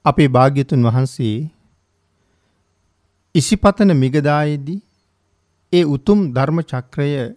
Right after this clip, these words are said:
ප්‍රවර්තනය කරනවා. හික්මෙන ජනතාව වෙනුවෙන්, එහෙම නැත්තම් මේ වේනෙය්‍ය සත්වයෝ වෙනුවෙන්. පින්නතුනි, මෙතන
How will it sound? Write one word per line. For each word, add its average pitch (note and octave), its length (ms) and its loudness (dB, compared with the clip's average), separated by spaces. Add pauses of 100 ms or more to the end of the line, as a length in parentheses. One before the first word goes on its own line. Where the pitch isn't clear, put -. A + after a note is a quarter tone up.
(2000)
ප්‍රවර්තනය C3+ 580 0
කරනවා. B2 440 -14 (1800)
හික්මෙන F3+ 540 4
ජනතාව C3 600 0
වෙනුවෙන්, A#2 480 -2 (1600)
එහෙම D3 180 8
නැත්තම් B2+ 480 0 (960)
මේ C3+ 160 2
වේනෙය්‍ය G3 680 4
සත්වයෝ F3+ 640 -2
වෙනුවෙන්. B2 420 -2 (1300)
පින්නතුනි, C#3+ 340 2
මෙතන B2+ 320 -2